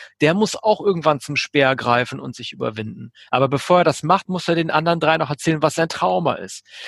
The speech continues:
Das ist so ein bisschen, das erinnert mich so ein bisschen an das, an das typische achtziger Jahre Ensemble-Kind,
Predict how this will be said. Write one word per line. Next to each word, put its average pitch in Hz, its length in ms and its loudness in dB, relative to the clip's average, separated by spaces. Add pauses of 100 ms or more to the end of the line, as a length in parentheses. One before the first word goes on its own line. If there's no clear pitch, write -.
(200)
Das 127 140 0
ist 214 160 -4
so 196 80 0
ein 180 40 -2
bisschen, 196 280 0
das 185 160 2
erinnert 190 180 0
mich 190 140 -8
so 180 80 -4
ein 151 60 -4
bisschen 190 300 0
an 165 120 2
das, 165 180 0
an 170 100 -4
das 151 140 0
typische 202 500 -2
achtziger 160 420 0
Jahre 165 380 4
Ensemble-Kind, 170 920 0